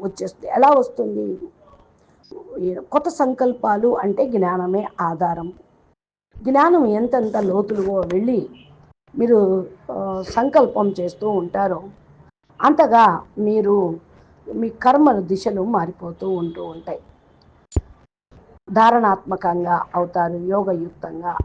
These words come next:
అవ్వటము జరుగుతుంది. ఈ చింతన మారిపోతూ ఉంటే పాత వికారాలు వదిలిపెట్టడం కోసం తయారీగా కూడా అయిపోతూ ఉంటారు.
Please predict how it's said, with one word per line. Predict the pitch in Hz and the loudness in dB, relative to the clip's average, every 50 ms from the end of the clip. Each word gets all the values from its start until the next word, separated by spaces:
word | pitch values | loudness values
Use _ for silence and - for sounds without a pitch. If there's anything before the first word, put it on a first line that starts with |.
| - 175 | -4 -4
అవ్వటము | 170 160 170 165 - 175 175 180 175 165 - - - - _ _ - - - - - - _ _ _ _ _ - - - | -4 -4 -6 -6 -6 -4 -4 -4 -6 -6 -8 -14 -20 -20 _ _ -20 -20 -20 -20 -20 -20 _ _ _ _ _ -12 -6 -4
జరుగుతుంది. | 180 175 170 165 165 - - - - 160 160 - - - _ - - - - - - - - - - _ _ - 392 | -2 -2 -2 -4 -6 -10 -10 -10 -8 -8 -8 -8 -12 -18 _ -20 -20 -20 -20 -20 -20 -20 -20 -20 -20 _ _ -2 0
ఈ | 294 294 294 - - | 0 0 0 2 4
చింతన | 339 349 339 339 269 220 226 220 202 180 | 6 6 8 6 6 4 4 2 0 0
మారిపోతూ | - - 196 190 202 214 208 - 185 180 - - 190 190 | 0 2 2 2 2 2 0 -4 -6 -6 -4 -2 0 0
ఉంటే | 180 180 185 175 180 180 196 185 170 160 - - - _ _ _ _ _ _ _ _ _ - | 0 0 -2 -2 -2 0 0 0 -2 -4 -8 -14 -20 _ _ _ _ _ _ _ _ _ 2
పాత | 214 240 269 262 240 190 - - - | 4 4 4 4 2 -2 -2 -2 -4
వికారాలు | 196 196 196 196 220 196 196 185 180 175 170 175 185 | -4 -4 -2 0 0 0 0 2 0 0 0 0 -2
వదిలిపెట్టడం | 185 175 175 196 233 254 240 - - 185 - - - 180 175 175 | -2 -2 0 0 0 0 0 -2 -6 -10 -10 -10 -10 -8 -8 -8
కోసం | 170 175 180 180 175 - 185 180 160 - - - - - - - - - - _ _ - 220 | -6 -6 -8 -6 -6 -8 -8 -8 -10 -12 -14 -20 -20 -20 -20 -20 -20 -20 -20 _ _ 0 2
తయారీగా | 214 220 233 233 233 226 202 180 170 180 170 170 | 4 6 6 6 6 6 4 0 -4 -4 -6 -6
కూడా | 170 - 165 165 180 185 - - - - | -6 -8 -8 -6 -4 -4 -4 -6 -8 -6
అయిపోతూ | 180 180 175 - 175 170 - 185 180 | -6 -6 -6 -6 -10 -12 -8 -8 -6
ఉంటారు. | 170 165 175 170 - - - | -6 -6 -6 -8 -8 -12 -18